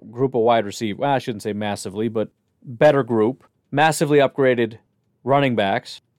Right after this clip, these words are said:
much better coach, and an actually, surprisingly, as weird as it is to say,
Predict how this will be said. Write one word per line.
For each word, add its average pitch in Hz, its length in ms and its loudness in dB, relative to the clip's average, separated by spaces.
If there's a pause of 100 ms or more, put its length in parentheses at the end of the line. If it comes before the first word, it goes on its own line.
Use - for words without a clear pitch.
(200)
much 151 360 0
better 139 320 4
coach, 117 560 -4 (480)
and 127 120 -2
an 135 80 2
actually, 143 460 2
surprisingly, 127 840 0
as 117 100 -2
weird 127 220 0
as 120 120 -2
it 123 80 -4
is 120 160 -4
to - 100 -18
say, 127 380 0